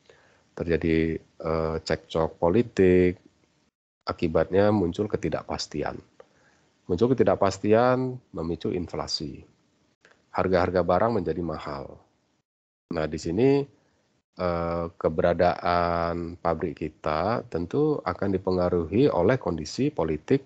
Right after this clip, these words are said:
di wilayah itu. Kalau inflasinya tinggi, harga barang tinggi, ya tentu biaya kita untuk berproduksi juga menjadi tinggi. Nah, ini menjadi,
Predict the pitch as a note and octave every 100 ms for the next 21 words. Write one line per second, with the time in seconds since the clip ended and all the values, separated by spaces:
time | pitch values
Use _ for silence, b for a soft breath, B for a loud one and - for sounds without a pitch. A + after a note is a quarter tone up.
0 | _ _ - E2 E2+ E2+ F2+ G#2 - -
1 | E2 - b b b b - A2 C#3+ A#2+
2 | A2 G2+ - G2+ G2 C#3 C3+ F#2+ F#2 F2+
3 | E2+ E2+ E2+ F2 E2+ E2+ B2+ A#2+ F#2+ G2
4 | D#2+ D#2+ D#2+ B2+ C#3 B2+ _ - F2 F2
5 | E2 E2+ E2+ - E2 F2 E2+ E2+ D2 A1
6 | D#2+ E2 - E2 D#2 - B2 F2+ G2 F2+
7 | E2 D#2 A#2+ C3 _ _ - D2 - C2
8 | - - E2 E2+ C3 C2 - F#2+ E2 D#2+
9 | E2